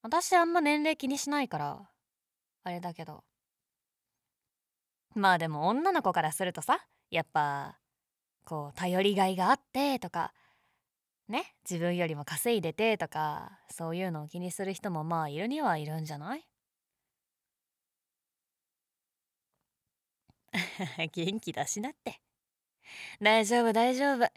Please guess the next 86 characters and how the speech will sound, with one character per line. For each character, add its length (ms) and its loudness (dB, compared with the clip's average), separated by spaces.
君 200 0
に 100 2
も 140 2
い 160 2
い 40 -2
人 140 4
が 180 2
現 280 4
れ 100 2
る 80 6
っ 40 2
て。 340 -6
そ 200 -2
ん 100 -4
な 140 0
落 100 -4
ち 60 -10
込 120 0
ま 120 2
な 100 -2
く 60 -20
て 180 0
い 40 -2
い 40 -6
じ 100 -2
ゃ 260 0
ん。 100 -10
し 120 -10
か 140 6
も 80 0
な 120 4
ん 40 -4
か 120 -4
こ 140 0
っ 80 -4
ぴ 120 -4
ど 120 8
い 60 6
振 120 -2
ら 80 6
れ 120 2
方 200 2
し 60 -6
た 120 0
と 80 -2
か 100 -6
そ 180 0
う 60 2
い 80 2
う 60 6
わ 100 6
け 80 -2
じ 100 -2
ゃ 40 -2
な 140 2
い 60 -2
ん 20 -4
で 80 -4
し 100 -8
ょ？ 180 -4
ん 120 -2
じ 80 6
ゃ 40 12
あ 40 8
い 100 6
い 40 0
じ 80 -4
ゃ 40 -6
ん。 80 -16
今 220 0
ま 120 2
で 120 -2
通 180 2
り 120 0
普 80 -8
通 180 -2
に 100 -2
バ 140 4
イ 60 2
ト 80 0
は 100 4
で 80 -2
き 120 -6
る 100 2
っ 40 -2
て。 240 -16